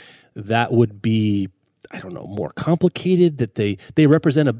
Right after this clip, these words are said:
a better representation of our best understanding now,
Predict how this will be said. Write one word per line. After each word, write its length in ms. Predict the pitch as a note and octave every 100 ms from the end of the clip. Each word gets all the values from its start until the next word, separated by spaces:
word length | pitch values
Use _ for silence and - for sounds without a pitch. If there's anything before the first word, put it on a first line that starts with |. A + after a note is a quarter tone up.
| -
a 60 |
better 420 | G#2+ B2+ C3+ E3
representation 760 | D3+ C3+ C#3 B2+ A#2+ A#2 C#3 C3+
of 60 | A2
our 80 |
best 300 | G2+ A2+ A2+
understanding 600 | B2+ A2+ G#2 A#2+ A2 G2+ F2
now, 440 | E2+ G#2+ F#3 G3+